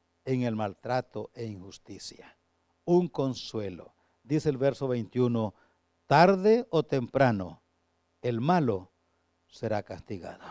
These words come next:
Hermano, Dios <clears throat> siempre <clears throat> juzga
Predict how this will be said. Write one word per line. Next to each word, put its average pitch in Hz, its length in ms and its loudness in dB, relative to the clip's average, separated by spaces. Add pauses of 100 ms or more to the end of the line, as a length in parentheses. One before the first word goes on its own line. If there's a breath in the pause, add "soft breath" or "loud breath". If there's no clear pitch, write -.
(1200)
Hermano, 202 300 0
Dios 185 540 6
<clears throat> - 520 -6
siempre 269 920 2
<clears throat> 254 420 -6
juzga 233 600 2